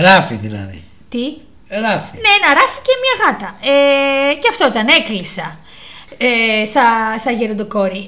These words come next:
Speaker 2: Ε, επίσης νομίζω ότι θα ήταν πολύ δυστυχισμένα τα κατοικίδια μαζί μου, γιατί δεν θα με έβλεπαν ποτέ. Και πες, εντάξει, τα εκπαιδεύεις, ανοίγουνε το ψυγείο, βγάζουν και τρώνε μόνα τους. Καμιά φορά δεν έχω και τίποτα στο ψυγείο, γιατί δεν έχω προλάβει να πάω στο σούπερ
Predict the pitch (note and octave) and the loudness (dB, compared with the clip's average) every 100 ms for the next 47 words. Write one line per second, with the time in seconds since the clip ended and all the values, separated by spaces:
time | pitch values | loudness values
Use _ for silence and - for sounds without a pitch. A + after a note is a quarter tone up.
0 | C4+ C#4 D4 C#4 C4+ C4+ - C4+ C4+ E4 | -2 -2 0 -2 -2 -4 -4 -4 -2 -6
1 | E4 A#4 B4+ G#4+ F4+ G#4+ G#4+ A4 G#4 G4 | -6 -10 -10 -10 -8 -8 -8 -6 -6 -6
2 | - - - E4+ G#4+ G#4 F4 F4+ G4 - | -12 -14 -6 -6 -8 -10 -8 -6 -8 -10
3 | - C4+ A#3 G#3+ G3 F#3 F#3+ F#3+ F#3+ G3 | -10 -6 -4 -4 -6 -8 -8 -8 -10 -12
4 | G#3 G#3 - A3 G3 G3 G3 G#3+ G3 A3 | -12 -14 -12 -10 -6 -4 -4 -4 -4 -4
5 | G3 A3+ D4 G4 G4 G#4 G#4 G#4+ G#4 G#4 | -4 -6 -8 -12 -14 -14 -12 -10 -10 -10
6 | - - D4+ A3 - - - - - - | -10 -6 -4 -4 -6 -16 -18 -18 -18 -2
7 | C5+ C5 F#4 G#4 G4 A3 - - G4 E4+ | -2 0 -6 -4 0 0 -2 -6 -6 -6
8 | - C#4 E4 B4+ C5+ C#5 - - - - | 0 0 0 -2 -4 -4 -8 -10 -14 -6
9 | F#4 A4 A4+ F4 C#4 C4 - B3 G#3+ E4 | -4 -2 -4 -2 -4 -4 -2 -4 -2 -2
10 | B4 F4 D#4 B4 A#4+ A#4+ A#4 A#4 A#4+ A#4+ | -2 -4 -2 -2 -2 -4 -4 -6 -4 -4
11 | E4 G#3+ G3+ - A4+ C5 C5+ C5+ C#5 - | -4 -6 -10 -12 -8 -2 -2 0 -4 -4
12 | C5 - D5 C5 C#5 A#4+ - A4 A#4+ B4+ | -8 -6 -2 0 0 -2 -4 -4 2 2
13 | C5+ C5+ C5 B4+ B4+ C5 B4 - | 2 -2 0 0 -2 -4 -8 -6